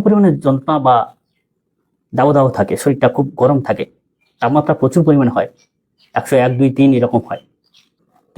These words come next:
এরকম ক্ষেত্রে আমাদের হোমিওপ্যাথি নিয়ম অনুযায়ী রোগের প্রবণতা যত প্রবল হবে, তত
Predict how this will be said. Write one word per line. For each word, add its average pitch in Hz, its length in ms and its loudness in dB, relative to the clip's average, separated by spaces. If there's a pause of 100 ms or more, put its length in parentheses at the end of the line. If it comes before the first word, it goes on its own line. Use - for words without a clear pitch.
এরকম 175 260 0
ক্ষেত্রে 190 240 -2
আমাদের 185 200 0
হোমিওপ্যাথি 165 380 2 (420)
নিয়ম 156 220 2
অনুযায়ী 113 260 0 (760)
রোগের 156 220 0
প্রবণতা 180 400 2
যত 147 200 0
প্রবল 202 300 2
হবে, 120 160 -2 (760)
তত 135 120 -4